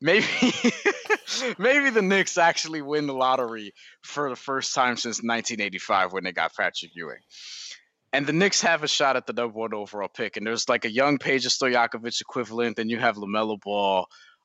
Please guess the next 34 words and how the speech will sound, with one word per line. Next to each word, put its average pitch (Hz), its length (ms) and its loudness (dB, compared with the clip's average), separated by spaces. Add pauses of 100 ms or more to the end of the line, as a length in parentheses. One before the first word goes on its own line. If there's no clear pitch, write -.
Uh, 95 480 4
you 107 80 -2
have 98 320 0
Anthony 95 420 -2
Edwards. 95 380 -2
All 240 100 6
the 202 80 0
same 143 240 2
guys 117 240 2
you 110 80 -6
would 98 120 -6
have 95 180 -2
now. 87 220 -4 (640)
First, 180 400 2 (240)
Dex, - 540 2
since - 260 -2
you 117 60 -2
have 151 260 2
all 135 100 0
the 120 80 -8
Knicks 117 240 -6
gear 107 240 -4
on, 90 200 0 (360)
I 143 60 -2
have 175 200 0
to 143 120 -4
ask, 156 320 0
what 135 240 -2
would 226 180 -4
you 247 80 -6
do, 143 380 -8 (320)
one? 113 500 -2 (280)
And 139 140 -2
two, 151 560 0